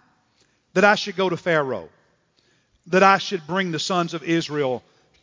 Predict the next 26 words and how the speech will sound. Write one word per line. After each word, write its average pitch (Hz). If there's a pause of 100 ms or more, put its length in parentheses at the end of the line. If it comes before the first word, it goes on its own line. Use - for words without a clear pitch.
out 160
of 143
Egypt? 131 (760)
Lord, 269
who 285
am 311
I? 294 (1500)
That 214
you, 262
you 330
want 349
me 302
to 285
go 214
back 269
to 262
Egypt, 262
the 208
place 247
I 233
ran 233
from 277
because 226
I 190
was 185
afraid, 254